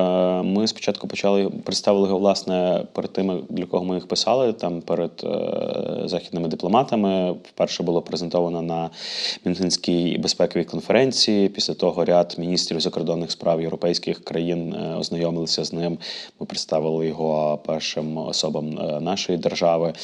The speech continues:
Відгуки хороші. Е, м, наші посадовці дякують, тому що, е, не все з тез маніфесту дозволяє говорити, е, дипломатичний протокол і міжнародні партнери, тобто ми це розуміємо.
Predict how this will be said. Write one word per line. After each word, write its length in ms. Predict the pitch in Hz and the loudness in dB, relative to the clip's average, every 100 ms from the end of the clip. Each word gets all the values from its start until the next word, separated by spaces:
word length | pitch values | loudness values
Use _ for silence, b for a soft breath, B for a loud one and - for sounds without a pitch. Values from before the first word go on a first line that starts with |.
| B B - | B B 0
Відгуки 400 | 101 107 - 92 | 2 2 0 -2
хороші. 460 | - 98 123 - 120 | 4 6 6 4 4
Е, 280 | 117 - | 4 4
м, 1040 | 92 85 85 87 87 85 85 85 87 87 87 | 4 4 6 6 6 4 -2 -4 -2 -2 0
наші 280 | 92 - - | 0 0 0
посадовці 500 | - 85 87 87 80 | 0 2 0 0 2
дякують, 400 | 90 90 87 85 | 2 2 -2 -2
тому 220 | 85 87 | -4 -4
що, 340 | - 87 87 87 B B B - | 0 2 2 0 B B B -2
е, 220 | 82 80 - | 2 2 2
не 260 | 95 95 | 0 2
все 640 | 92 - - - 92 92 92 - - - | 2 4 4 6 6 6 4 0 -16 -8
з 360 | 85 80 90 85 | -2 0 2 2
тез 320 | - 87 85 | 2 2 2
маніфесту 680 | 90 85 87 87 - 90 85 87 _ _ _ _ - - - | 0 0 0 0 0 0 0 -2 _ _ _ _ -20 -18 -4
дозволяє 600 | 95 82 85 85 85 85 | 0 0 0 2 4 4
говорити, 720 | 82 85 87 87 85 85 80 - | 2 2 4 2 2 0 -2 -6
е, 320 | 85 80 82 | -4 -2 -2
дипломатичний 600 | 82 - 87 78 85 - | -4 -4 -4 -4 -4 -4
протокол 440 | - - - 123 147 B B B B | -6 -6 -2 -2 -2 B B B B
і 80 | - | -6
міжнародні 440 | 85 80 87 85 82 | -4 0 2 2 0
партнери, 480 | 90 - 113 143 127 | -4 0 0 0 -2
тобто 880 | 90 - 87 87 87 85 85 85 87 | -4 0 2 4 4 4 2 2 0
ми 120 | 87 | -2
це 140 | - | -2
розуміємо. 560 | 80 78 98 127 139 | -2 0 0 0 0